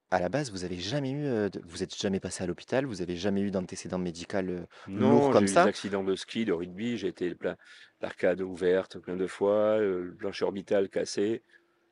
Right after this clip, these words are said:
Speaker 2: Euh, bon, voilà, j'ai des coups, j'en ai pris, euh,
Speaker 1: Et
Speaker 2: et
Speaker 1: puis
Speaker 2: je pense que le rugby, pour, pour, pour moi, m'a beaucoup aidé.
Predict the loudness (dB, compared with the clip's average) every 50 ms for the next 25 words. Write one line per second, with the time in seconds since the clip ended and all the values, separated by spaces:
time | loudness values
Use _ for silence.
0 | _ -12 -10 -10 -8 -6 -4 -4 -2 0 0 0 0 0 -4 -4 -2 -2 0 0
1 | 2 0 0 -2 -4 -6 -8 -4 -4 -2 -2 0 0 0 -2 0 0 0 0 0
2 | 0 -2 -4 -4 -4 -2 -2 0 0 0 0 2 6 6 6 6 4 2 2 2
3 | 2 2 2 2 2 0 0 -2 -4 -4 -4 -6 -10 _ _ _ -8 -8 -6 -4
4 | -2 -2 0 2 4 6 6 6 4 2 -2 0 0 2 2 2 0